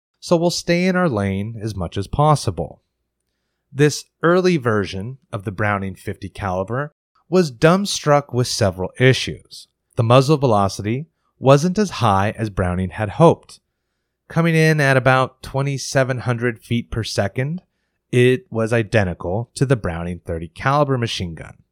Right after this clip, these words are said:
which was fine, but it's not what Browning wanted. Not to mention,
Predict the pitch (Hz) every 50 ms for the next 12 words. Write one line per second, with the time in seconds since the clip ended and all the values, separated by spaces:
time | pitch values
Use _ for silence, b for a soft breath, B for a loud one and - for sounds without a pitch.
0 | _ _ _ _ _ _ _ _ _ - 233 - - 233 226 - - - - 123
1 | 110 104 98 98 107 127 147 151 _ _ _ _ _ _ - - 131 135 - -
2 | - 123 131 147 160 170 147 160 190 160 - - 101 101 98 98 101 101 98 101
3 | 98 113 120 117 104 - - - - _ _ _ _ _ _ _ _ _ _ _
4 | - 107 101 - - 101 98 127 160 170 - - 143 143 160 196 208